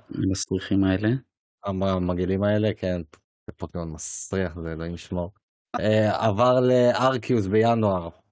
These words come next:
Speaker 2: משחק מדהים, אחד משחקי הפוקימון הכי טובים שנוצרו אי פעם, שגם עשה את
Speaker 1: הוא
Speaker 2: הקפיצת
Speaker 1: הכי,
Speaker 2: מדרגה.
Speaker 1: הכי טוב, כן.
Speaker 2: אה, עדיין, הוא, הוא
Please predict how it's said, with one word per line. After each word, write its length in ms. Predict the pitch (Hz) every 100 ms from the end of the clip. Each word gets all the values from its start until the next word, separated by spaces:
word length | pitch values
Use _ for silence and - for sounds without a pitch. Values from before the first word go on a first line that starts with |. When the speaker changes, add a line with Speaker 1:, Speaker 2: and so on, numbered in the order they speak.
| _ 101
Speaker 2:
משחק 320 | - 131 110
מדהים, 360 | 110 98 113
אחד 180 | 110 113
משחקי 200 | 104 107
הפוקימון 360 | 104 110 107 101
הכי 180 | - 110
טובים 240 | 107 104
שנוצרו 380 | 110 101 - 104
אי 60 | 95
פעם, 300 | 104 107 110
שגם 340 | - 95 85 92
עשה 160 | 90
את 40 | 104
Speaker 1:
הוא 60 |
Speaker 2:
הקפיצת 200 | 92 85 -
Speaker 1:
הכי, 100 | -
Speaker 2:
מדרגה. 220 | 90 107
Speaker 1:
הכי 200 | - 147
טוב, 260 | 107 92 90 _ -
כן. 180 | - 95 85 - _ _
Speaker 2:
אה, 260 | 80 131 170 180 180 _ _
עדיין, 540 | - 151 160 156 143
הוא, 340 | 131 120 131 131 - 127 113 - _ _
הוא 440 | - 131 127 131